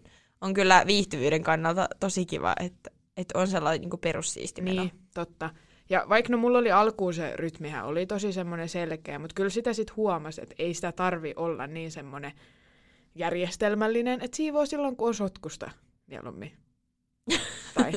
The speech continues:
Speaker 2: minun mielestä
Speaker 1: Niin.
Speaker 2: mieluummin.
Speaker 1: <laughs> Ihmiset suhtautuu tähän niin eri tavalla.
Speaker 2: Niin.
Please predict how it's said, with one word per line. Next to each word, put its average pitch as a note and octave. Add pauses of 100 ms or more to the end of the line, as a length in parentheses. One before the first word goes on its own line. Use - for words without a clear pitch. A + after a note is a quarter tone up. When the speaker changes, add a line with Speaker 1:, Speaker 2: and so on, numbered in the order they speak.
Speaker 2:
minun F3+
mielestä F3
Speaker 1:
Niin. C#4
Speaker 2:
mieluummin. D4+ (460)
Speaker 1:
<laughs> -
Ihmiset D#4+
suhtautuu F#3+
tähän F#3
niin G3+
eri F3+
tavalla. E3+
Speaker 2:
Niin. D4+